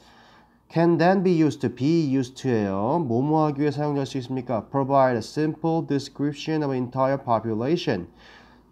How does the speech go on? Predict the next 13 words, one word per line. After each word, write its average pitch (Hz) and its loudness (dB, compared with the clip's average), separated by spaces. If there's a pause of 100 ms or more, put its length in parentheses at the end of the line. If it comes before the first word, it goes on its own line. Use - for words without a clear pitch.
전체, 165 2 (520)
여기서는 190 4
우리가 139 2 (140)
인구라고 196 4
하시면 156 -2
안 101 -2
돼요. 143 2
이게 113 0
통계이기 180 0
때문에. 117 -2 (320)
아시겠죠? 123 -2 (720)
전체 143 0
군. 104 -2